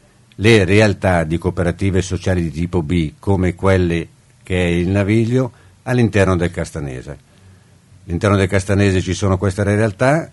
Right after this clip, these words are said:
ci sono delle forze sufficienti, secondo me dobbiamo trovare il modo per poterle valorizzare il più possibile. Ricordo che oltre alla Seconda Chance, Cooperativa Naviglio gestisce anche un altro negozio alimentare a Robecchetto, in via Rese.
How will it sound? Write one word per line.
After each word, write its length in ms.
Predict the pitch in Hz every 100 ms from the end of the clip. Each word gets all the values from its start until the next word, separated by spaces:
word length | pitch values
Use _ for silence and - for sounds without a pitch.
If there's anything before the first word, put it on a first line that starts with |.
| -
ci 140 | -
sono 200 | 98 92
delle 160 | 92 92
forze 320 | 95 98 98
sufficienti, 840 | 90 82 104 92 95 82 90 113 -
secondo 480 | - 92 101 101 113
me 240 | 101 101
dobbiamo 400 | 104 101 104 95
trovare 500 | 92 98 92 101 95
il 120 | 92 101
modo 440 | 101 107 107 120
per 180 | - 92
poterle 440 | 101 95 104 98
valorizzare 680 | 90 98 101 101 92 92 92
il 60 | 87
più 140 | 90
possibile. 600 | 85 78 - 65 62 69 _ - - _ _ _ _ -
Ricordo 720 | 87 104 110 104 76 78 69 _ - _
che 120 | -
oltre 300 | 90 85 92
alla 100 | 87
Seconda 400 | 85 92 95 104
Chance, 760 | 113 107 104 117 - 131 151 - - _ _ _ _ _ _ _ _
Cooperativa 520 | - 90 95 98 101
Naviglio 340 | 95 104 120 143
gestisce 440 | 107 92 98 -
anche 200 | 92 -
un 60 | 87
altro 240 | 87 85
negozio 380 | 85 78 85 -
alimentare 960 | 78 78 76 - 78 73 71 67 65 -
a 100 | 82
Robecchetto, 840 | 80 71 80 - 90 - 123 135 -
in 180 | 87 80
via 340 | 80 78 78
Rese. 540 | 76 78 78 76 127